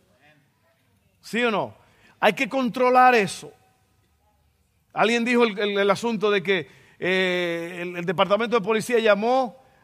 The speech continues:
a, al hombre a la casa, le dijo, "Oiga, eh, la tarjeta de crédito que se le perdió,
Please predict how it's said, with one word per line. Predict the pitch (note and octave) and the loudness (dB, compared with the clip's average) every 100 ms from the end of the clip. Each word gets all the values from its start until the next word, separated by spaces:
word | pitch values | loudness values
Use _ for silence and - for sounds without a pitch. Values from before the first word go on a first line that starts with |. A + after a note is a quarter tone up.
| _ | _
a, | E3+ F#3+ | 4 6
al | F#3 F#3 G3 | 6 4 4
hombre | C4 C#4+ C#4 C#4+ | 2 2 2 4
a | B3+ | 4
la | G#3+ | 4
casa, | C#4+ D4 A#3 A#3 | 4 4 2 -2
le | A#3+ | -2
dijo, | A#3+ | -2
"Oiga, | B3+ C4 A#3 D#3 - _ _ _ | 0 2 2 0 -8 _ _ _
eh, | - G#3 G#3 G3 F3+ - _ _ _ _ _ | 0 4 4 4 0 -6 _ _ _ _ _
la | F3 G3 | 2 2
tarjeta | G#3 G3+ A3 B3 | 4 2 2 2
de | A#3 | 2
crédito | - A#3 A3+ F#3+ F#3 | 2 2 2 0 -4
que | E3 | -6
se | F3+ G3 | -4 -4
le | E3+ | -4
perdió, | F3+ E3+ G#3+ G3+ F#3 | -6 -4 -2 -2 -4